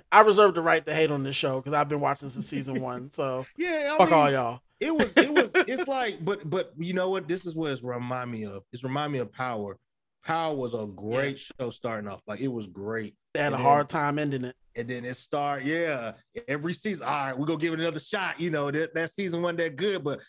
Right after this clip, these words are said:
Speaker 2: I'm gonna watch the next season. And then it started getting
Speaker 1: Yeah.
Speaker 2: worse and <laughs> worse. And then
Speaker 1: The
Speaker 2: so, I
Speaker 1: stakes
Speaker 2: mean,
Speaker 1: just kept getting lower and lower
Speaker 2: Yeah.
Speaker 1: and lower
Speaker 2: They
Speaker 1: for,
Speaker 2: got
Speaker 1: for
Speaker 2: lazy.
Speaker 1: Power. Yeah.
Speaker 2: Yeah,
Speaker 1: And so,
Speaker 2: I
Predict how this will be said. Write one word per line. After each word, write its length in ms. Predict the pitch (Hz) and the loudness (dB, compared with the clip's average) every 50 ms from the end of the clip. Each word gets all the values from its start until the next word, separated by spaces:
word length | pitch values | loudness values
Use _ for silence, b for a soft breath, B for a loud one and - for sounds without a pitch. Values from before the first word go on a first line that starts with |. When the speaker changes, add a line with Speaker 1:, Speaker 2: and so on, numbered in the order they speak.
| b | b
Speaker 2:
I'm 100 | b 147 | b -2
gonna 100 | 175 170 | -2 0
watch 180 | 202 214 214 208 | 0 -2 -2 -4
the 80 | - 185 | -4 -2
next 300 | 202 226 220 196 - - | -2 -2 -2 -4 -4 -4
season. 280 | 180 170 160 151 147 | -2 -2 -2 -2 -4
And 80 | 127 131 | -4 -4
then 120 | 127 120 | -4 -4
it 80 | 120 - | -6 -8
started 280 | - 131 120 120 113 | -6 -6 -6 -6 -6
getting 180 | 113 131 127 117 | -6 -8 -8 -6
Speaker 1:
Yeah. 120 | 127 110 | -6 -8
Speaker 2:
worse 500 | 104 110 113 117 120 123 127 127 - - 127 | -6 -8 -8 -8 -6 -6 -8 -8 -10 -8 -10
and 120 | 120 113 | -8 -6
<laughs> 0 | |
worse. 600 | 120 143 160 151 - - 127 175 190 - - - 170 | -4 -4 -4 -4 -4 -4 -4 -6 -8 -8 -8 -8 -8
And 180 | 120 117 123 | -6 -6 -6
then 240 | 135 123 120 117 107 - b b b b b _ - | -6 -4 -4 -6 -8 -10 b b b b b _ 4
Speaker 1:
The 100 | 180 175 | 6 6
Speaker 2:
so, 200 | 151 151 156 185 | 6 6 4 6
I 20 | |
Speaker 1:
stakes 300 | 190 202 208 202 190 180 | 8 8 8 8 6 2
Speaker 2:
mean, 60 | 165 | 2
Speaker 1:
just 220 | 170 185 175 - - | 2 2 2 2 2
kept 240 | - 196 170 160 | 2 2 2 2
getting 240 | - 180 175 147 147 | 2 0 0 0 -2
lower 600 | 151 147 147 151 156 156 160 160 160 160 160 151 | -2 2 6 8 10 10 10 10 10 8 6 4
and 280 | 143 147 143 139 139 139 | 4 0 -2 -4 -2 0
lower 380 | 143 143 143 139 143 - 269 | 2 2 4 4 4 4 4
Speaker 2:
Yeah. 300 | 269 254 220 180 151 135 123 | 2 2 0 0 0 0 0
Speaker 1:
and 80 | 113 139 | 0 2
lower 560 | 143 147 143 135 131 131 127 123 127 127 - _ _ _ _ - - _ _ | 2 4 4 2 0 -2 -2 -4 -6 -8 -10 _ _ _ _ -20 -20 _ _
Speaker 2:
They 80 | 156 175 | 0 4
Speaker 1:
for, 100 | 156 151 | 4 6
Speaker 2:
got 120 | 139 135 135 - 220 | 6 4 4 2 0
Speaker 1:
for 20 | 254 - | 0 0
Speaker 2:
lazy. 80 | 339 | 2
Speaker 1:
Power. 480 | - 147 135 135 131 131 127 127 131 - - | 2 2 2 2 2 0 -2 -6 -8 -8 -4
Yeah. 280 | 143 151 147 143 135 131 - - - | 0 0 2 0 0 -4 -8 -10 -6
Speaker 2:
Yeah, 120 | 320 285 202 151 | -4 -2 0 0
Speaker 1:
And 120 | 165 160 | 0 0
so, 280 | - 180 160 151 147 | 2 4 4 6 6
Speaker 2:
I 40 | 143 | 4